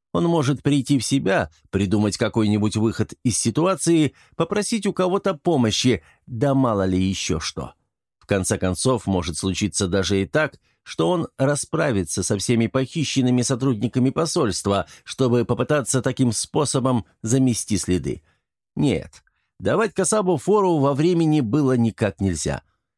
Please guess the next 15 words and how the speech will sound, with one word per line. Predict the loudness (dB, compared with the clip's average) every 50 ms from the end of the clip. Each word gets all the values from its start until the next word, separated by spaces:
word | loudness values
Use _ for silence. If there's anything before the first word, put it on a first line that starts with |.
| _ _ _
Его | -2 -2 0 2 2 0
нужно | 0 0 0 -2 0 -2 -2 0
было, | 0 2 2 2 0
что | 0 0 0
называется, | 0 0 0 2 2 2 2 2 0 0 -2 -2 -2 -2
добивать, | 0 0 -2 0 2 2 2 2 0 0 -2 -4 -8 -12 -14 _ _ _ _ _ _ _ _
затягивать | -2 0 0 0 2 2 2 0 2 2 2 2 0 0 0 0
на | 0 0
его | 2 2 2 0 0
шее | -2 -2 -2 0 0 2 2 0 0 -2 -6 _ _
петлю. | -4 -4 -4 -6 -8 -10 -10 -10 -14 _ _ _ _ _ _ _ _ _ _ _
Кроме | -2 0 0 2 2 2 2 2
того, | 2 0 2 2 2 2 2
неизвестно | 4 4 4 2 2 2 2 2 2 2 2 2 0 0 0 0
было, | 2 2 2 2 2 0 -2 -4